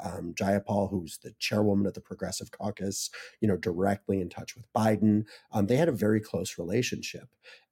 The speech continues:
And when Ron Klain left, um, Congresswoman Jayapal told us, she was like, "Oh my God, what am I gonna do?" Um, it sounds like, you know, from what you've told me, Jordan, that was, you know, um, <laughs> a sentiment that was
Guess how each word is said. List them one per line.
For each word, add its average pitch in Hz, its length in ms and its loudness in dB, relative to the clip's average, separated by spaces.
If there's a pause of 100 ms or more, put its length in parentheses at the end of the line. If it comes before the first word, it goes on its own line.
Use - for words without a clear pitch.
And 101 580 2
when 135 520 4
Ron 101 320 2
Klain 92 460 -2
left, 135 560 -2 (360)
um, 101 520 2
Congresswoman 110 500 0
Jayapal 107 520 -2
told 127 220 0
us, 104 160 2
she - 200 -4
was 95 180 0
like, 98 320 -2 (140)
"Oh - 160 4
my 151 180 2
God, 208 640 2 (140)
what 165 340 6
am 202 160 6
I 160 140 4
gonna 160 280 4
do?" 143 600 2 (380)
Um, 123 440 4
it 117 140 0
sounds 127 300 4
like, 110 300 2
you 139 100 2
know, 107 120 2
from 107 160 0
what 104 140 0
you've 160 180 2
told 107 200 0
me, 107 80 0
Jordan, 104 460 0
that 101 180 -2
was, 101 380 -4
you 123 100 2
know, 95 400 0
um, 95 460 -4 (880)
<laughs> - 400 -2
a 143 60 4
sentiment 143 480 2
that 131 160 2
was 113 180 2